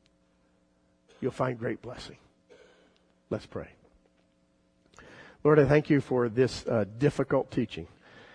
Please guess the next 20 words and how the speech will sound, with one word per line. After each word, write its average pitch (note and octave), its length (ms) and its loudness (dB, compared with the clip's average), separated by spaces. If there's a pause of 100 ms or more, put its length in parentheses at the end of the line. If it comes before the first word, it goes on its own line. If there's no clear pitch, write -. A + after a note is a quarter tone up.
(840)
Um, A2 240 -14
it - 80 -12
shines C3 480 0
a A2 140 0
searchlight A#2 560 -2
on A#2 140 -2
our A2+ 100 -4
heart, F3+ 240 0 (920)
and C3 260 -4
it A#2 180 -6
gives A#2 220 0
us A2+ 320 -2
our A2 140 -4
marching F2+ 400 -6
orders. A#1 320 -12 (1040)
It - 160 -20
tells C#3+ 300 4
us C3 200 2
that, A#2+ 340 2
um, G2+ 280 -2